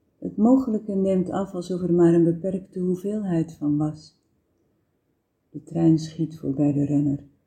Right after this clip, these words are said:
loopt in op zijn eigen geluid, perst het in elkaar, rekt het. Drie. Als je niet verder kan,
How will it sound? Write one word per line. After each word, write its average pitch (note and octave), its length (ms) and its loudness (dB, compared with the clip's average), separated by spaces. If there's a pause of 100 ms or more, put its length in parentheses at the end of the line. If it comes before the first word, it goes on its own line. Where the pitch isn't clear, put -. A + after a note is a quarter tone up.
(240)
loopt E3 420 -4
in F#3+ 240 -4
op D3 140 -10
zijn D3+ 180 0
eigen E3 360 2
geluid, D#3 640 -4 (120)
perst F#3 340 -8
het F3 280 -12
in D#3 160 0
elkaar, D#3+ 520 0 (260)
rekt D#3 380 -8
het. - 280 -18 (1300)
Drie. D3 380 -6 (1900)
Als F3+ 220 -6
je G3+ 60 -4
niet G#3 240 -4
verder G#3+ 400 -4
kan, G#3 440 -6